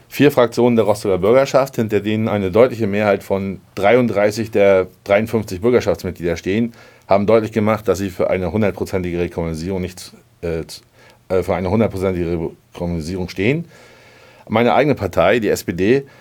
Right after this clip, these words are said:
hat auf einem Kreisparteitag einstimmig beschlossen, dass für uns diese Rekommunalisierung in keinster Weise zur Disposition steht.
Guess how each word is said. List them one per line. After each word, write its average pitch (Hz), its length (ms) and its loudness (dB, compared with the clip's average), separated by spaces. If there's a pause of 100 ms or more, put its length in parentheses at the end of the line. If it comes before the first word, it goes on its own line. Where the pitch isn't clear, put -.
(220)
hat 107 160 2
auf 101 100 0
einem 104 160 2
Kreisparteitag 104 680 2
einstimmig 101 440 0
beschlossen, 92 480 -2
dass 90 160 0
für - 100 -2
uns 107 260 -4
diese 101 280 -4
Rekommunalisierung 92 800 -4
in 87 120 -8
keinster 98 340 -4
Weise 85 260 -2
zur 80 160 -14
Disposition 76 840 -10
steht. - 340 -18